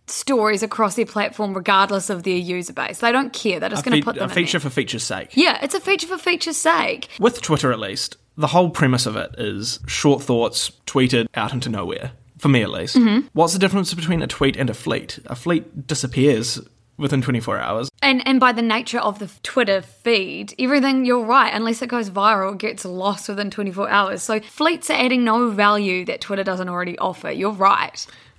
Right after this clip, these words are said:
Speaker 2: On the flip side, though, stories on Instagram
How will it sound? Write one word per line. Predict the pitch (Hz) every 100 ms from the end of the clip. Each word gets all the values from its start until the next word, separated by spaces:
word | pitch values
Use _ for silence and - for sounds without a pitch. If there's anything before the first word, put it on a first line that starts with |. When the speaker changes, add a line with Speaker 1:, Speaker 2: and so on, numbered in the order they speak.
| -
Speaker 2:
On | 160
the |
flip | 147 202
side, | - 127 110
though, | 113 127 127
stories | - - 160 143 139 127
on | 127 123
Instagram | 185 - 120 104 107